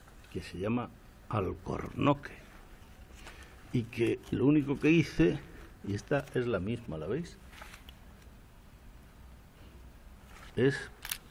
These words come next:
plantar unas bellotas, ¿viste? Y esas bellotas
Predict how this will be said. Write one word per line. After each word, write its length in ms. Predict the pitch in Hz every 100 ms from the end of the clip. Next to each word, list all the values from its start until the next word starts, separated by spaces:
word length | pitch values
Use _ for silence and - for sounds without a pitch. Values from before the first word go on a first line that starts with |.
| - -
plantar 460 | 104 101 85 120 123
unas 340 | 120 117 -
bellotas, 540 | 104 117 139 - - - - - - - - - - - - - - - -
¿viste? 600 | - - 151 - 143 110 - - - - - - - - - - - - - -
Y 180 | 87
esas 340 | 101 - 120 117
bellotas 580 | 127 135 135 - 131